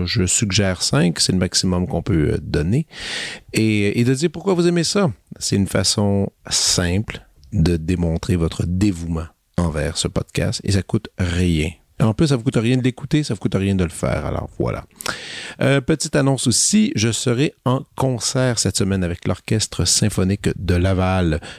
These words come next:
mercredi neuf novembre à la salle André Mathieu à dix-neuf heures trente pour un programme qui s'appelle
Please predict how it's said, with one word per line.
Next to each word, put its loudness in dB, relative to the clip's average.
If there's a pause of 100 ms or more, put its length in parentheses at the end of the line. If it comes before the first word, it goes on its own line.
(120)
mercredi 2
neuf 2
novembre 0
à -2
la -2
salle 0
André 0
Mathieu 0 (100)
à -4
dix-neuf 2
heures -2
trente 2 (440)
pour 2
un 0
programme 0
qui -2
s'appelle 0